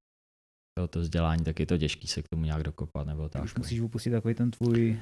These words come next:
Speaker 1: No právě, no.
Speaker 2: zaběhlej
Speaker 1: A
Speaker 2: proces.
Speaker 1: hlavně v té době jsem ani nevěděl, že budu třeba podnikat v tomhletom, jo.
Speaker 2: Mhm.
Speaker 1: Jsem nevěděl, že se to takhle rozvine do takovýchhle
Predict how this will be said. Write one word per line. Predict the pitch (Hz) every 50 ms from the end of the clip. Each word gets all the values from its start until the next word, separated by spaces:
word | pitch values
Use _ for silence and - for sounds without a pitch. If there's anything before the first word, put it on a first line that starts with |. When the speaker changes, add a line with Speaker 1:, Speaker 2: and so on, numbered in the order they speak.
| - -
Speaker 1:
No | - 90
právě, | - - 76 78 80 80
no. | 73 -
Speaker 2:
zaběhlej | 117 113 113 117 -
Speaker 1:
A | 82
Speaker 2:
proces. | 80 - - - 117 117 117 113 -
Speaker 1:
hlavně | - 87 85 82 82 85 87 87 87 87 82
v | -
té | - 92 85
době | 87 73 85 85
jsem | - - 87 87
ani | 87 87
nevěděl, | 87 82 85 80 76 85 85 87 85
že | 80 87
budu | 76 82 85
třeba | 78 - 90 92
podnikat | - 82 78 78 78 - - 82
v | -
tomhletom, | - 82 80 78 78 82 - 73 76 69
jo. | 69
Speaker 2:
Mhm. | 69 - - -
Speaker 1:
Jsem | 131 76 80
nevěděl, | 76 76 78 78 76 80 78
že |
se | 78 - 76
to | - 80
takhle | 78 78 80 82 82
rozvine | 78 76 78 80 76 80 78 78 80 78 76
do | 76 78 76
takovýchhle | - 78 - - 76 76 76 80 78